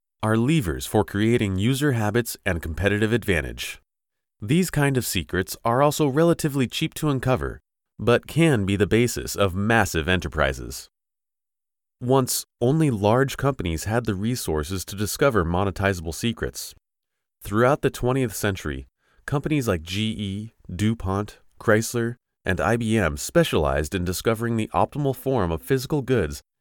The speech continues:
and their insights lay largely hidden in the discipline of industrial design. For these companies,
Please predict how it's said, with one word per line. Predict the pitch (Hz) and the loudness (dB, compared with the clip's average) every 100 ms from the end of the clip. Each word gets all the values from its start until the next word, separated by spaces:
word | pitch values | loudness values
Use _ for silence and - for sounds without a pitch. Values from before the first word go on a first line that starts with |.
| - | -4
and | 110 | -2
their | 95 95 95 | 2 2 2
insights | 127 135 135 139 117 | 0 0 0 0 0
lay | 101 | 0
largely | 98 87 98 123 127 120 | 0 2 2 0 -2 0
hidden | 131 87 71 - | 0 0 -4 -4
in | |
the | 95 | -4
discipline | 82 110 120 135 139 | -2 -4 -6 -4 -2
of | 104 | -2
industrial | 82 80 87 120 107 | -2 -2 -2 -2 0
design. | 95 80 82 73 60 65 _ _ _ _ _ _ _ - | 0 0 -2 -2 -6 -14 _ _ _ _ _ _ _ 0
For | 110 | 0
these | 123 156 | 2 0
companies, | - 120 113 73 60 - | 0 0 0 -4 -6 -12